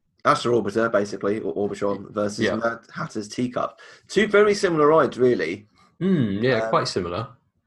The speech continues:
Speaker 1: But I, I, I would say the Teacups is a better ride.
Speaker 2: Oh, okay. Okay. I assumed you were gonna say Orbitron.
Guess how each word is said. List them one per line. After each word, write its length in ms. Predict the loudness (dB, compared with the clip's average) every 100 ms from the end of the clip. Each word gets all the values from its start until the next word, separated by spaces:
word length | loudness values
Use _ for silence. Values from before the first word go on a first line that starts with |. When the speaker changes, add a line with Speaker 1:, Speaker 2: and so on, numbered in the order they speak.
| _
Speaker 1:
But 80 | 2
I, 140 | 4
I, 420 | 6 4 4 4 4
I 20 |
would 160 | 2
say 180 | 0 0
the 60 | 0
Teacups 520 | -2 -4 0 -2 -2
is 120 | -8
a 60 | -4
better 280 | -4 -4 -6
ride. 360 | -6 -6 -8 -16 _ _ _ _ _ -10 -2
Speaker 2:
Oh, 340 | -2 0 0
okay. 380 | -2 -2 -4 -6 -12 _
Okay. 340 | -12 -10 -10 -12 _ _
I 160 | -4 -2
assumed 440 | -2 2 2 2
you 100 | 0
were 60 | 0
gonna 140 | -2
say 140 | 0 0
Orbitron. 500 | 2 -2 -4 -6